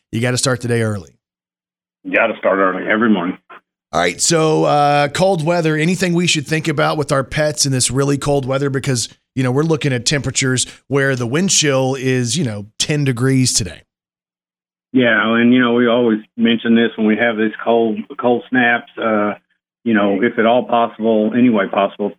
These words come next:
Speaker 2: keep your pet inside. You know, if it's too cold for you outside, it's probably too cold for your pets. Uh, if they have to stay outside, make sure they have,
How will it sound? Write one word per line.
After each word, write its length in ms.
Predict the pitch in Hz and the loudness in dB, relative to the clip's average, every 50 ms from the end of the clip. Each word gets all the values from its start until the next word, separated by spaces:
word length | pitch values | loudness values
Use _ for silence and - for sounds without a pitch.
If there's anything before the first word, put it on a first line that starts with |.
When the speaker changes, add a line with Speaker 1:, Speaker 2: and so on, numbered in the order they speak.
| _ _ - | _ _ -2
Speaker 2:
keep 160 | 139 143 - | -2 0 0
your 120 | 110 - - | -2 -2 0
pet 200 | 110 104 101 98 | 0 0 0 0
inside. 640 | 95 101 98 - 107 98 95 101 101 101 104 98 92 110 | -2 -2 -2 -2 -2 0 2 2 2 2 0 -2 -4 -2
You 100 | 117 110 | -2 0
know, 120 | 104 101 | 0 0
if 60 | 95 - | -2 -4
it's 140 | 92 - - | -8 -6 -2
too 100 | 151 139 | -2 0
cold 300 | - 139 139 127 113 - | 2 2 2 2 2 0
for 60 | - | -2
you 160 | 107 107 113 113 | 0 2 2 2
outside, 560 | 107 104 107 - 117 107 107 107 104 104 98 | 2 0 -2 -4 -2 0 0 2 2 0 -2
it's 140 | 85 - 98 | -4 -8 -4
probably 260 | 110 107 107 104 - - | -2 0 0 0 0 -2
too 100 | 113 104 | -2 0
cold 220 | - 110 104 98 - | 0 0 0 -2 -2
for 100 | - 107 | -2 -2
your 140 | 101 95 92 | -2 -2 -4
pets. 440 | - - 127 123 120 117 113 - - _ _ _ _ _ _ _ _ _ _ _ - | -4 -2 0 0 2 0 -2 -4 -10 _ _ _ _ _ _ _ _ _ _ _ -8
Uh, 240 | 95 95 92 95 95 | -4 -4 -2 -2 -2
if 140 | 104 107 - - | -2 -2 -2 -2
they 120 | 98 98 | -2 0
have 200 | - 120 120 - | 0 -2 -2 -4
to 120 | - 113 - | -6 -10 -4
stay 140 | - 117 117 | -2 0 0
outside, 480 | 110 - - - 120 117 117 117 117 110 | 0 0 -2 -2 -2 0 0 2 2 2
make 180 | 107 101 98 - | 0 -2 -2 -2
sure 240 | - 113 110 107 107 | -2 0 2 2 2
they 60 | 110 | 2
have, 200 | 113 117 110 101 | 0 0 0 -2